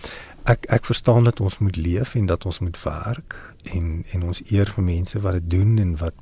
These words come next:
baie daarvan doen en wat hulle gesinne en hulle self mooi versorg. Maar op die ou uiteinde kan jy dit ook nie doen as jy nou uiteindelik uitgebrand het nie. En uitbranding is 'n baie, is 'n baie werklike ding.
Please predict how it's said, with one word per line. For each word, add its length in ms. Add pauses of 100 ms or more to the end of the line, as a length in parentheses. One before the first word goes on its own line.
baie 260
daarvan 420
doen 440
en 300
wat 180
hulle 140
gesinne 500
en 100
hulle 180
self 320
mooi 340
versorg. 640 (880)
Maar 180 (140)
op 140
die 160
ou 100
uiteinde 300
kan 200
jy 80
dit 220
ook 140
nie 100
doen 220 (100)
as 140
jy 100
nou 100
uiteindelik 380
uitgebrand 640
het 180
nie. 220 (480)
En 260
uitbranding 580
is 140
'n 60
baie, 440
is 140
'n 60
baie 220 (120)
werklike 560
ding. 300